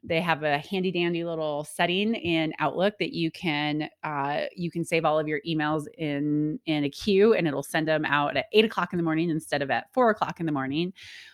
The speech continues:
Or you can just leave 'em in your draft and send 'em, or you can just not type emails at four o'clock in the morning. Uh, but I, I, I liked that, because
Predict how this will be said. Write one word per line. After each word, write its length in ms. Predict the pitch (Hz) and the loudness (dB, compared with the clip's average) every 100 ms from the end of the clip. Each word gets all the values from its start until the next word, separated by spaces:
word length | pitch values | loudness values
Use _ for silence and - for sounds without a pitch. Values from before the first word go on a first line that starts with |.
| _ | _
Or 220 | - 185 | 4 6
you 140 | 196 185 | 6 2
can 80 | |
just 160 | 180 160 | -2 -2
leave 140 | 160 | -4
'em 80 | 156 | -2
in 80 | 151 | 0
your 100 | 143 | 0
draft 320 | 143 131 - | 0 -2 -4
and 120 | 156 | -6
send 200 | - 127 | -4 -2
'em, 200 | 143 220 - | 0 0 -2
or 200 | - 330 | 6 6
you 100 | 359 | 8
can 80 | 480 | 4
just 120 | 427 | 4
not 160 | 294 247 | 2 4
type 160 | 226 | 4
emails 280 | 202 170 196 | 4 0 0
at 140 | 151 | -2
four 120 | 147 139 | 0 0
o'clock 260 | - 135 | 0 2
in 80 | 147 | 6
the 40 | |
morning. 280 | 180 214 139 - - - - - - | 10 10 6 -2 -12 -14 -14 -16 -4
Uh, 360 | 196 202 196 196 - | 4 6 6 4 0
but 420 | 220 226 220 214 - | 6 10 10 8 4
I, 640 | 214 226 220 220 220 220 214 - _ | 4 6 6 6 6 6 4 -4 _
I, 120 | 214 208 | -2 2
I 100 | 220 | 2
liked 300 | 240 320 - | 2 0 -2
that, 380 | 214 190 196 - - | 2 4 2 -4 -12
because 720 | - 214 - 202 196 196 196 | -8 -8 -4 -2 0 0 -2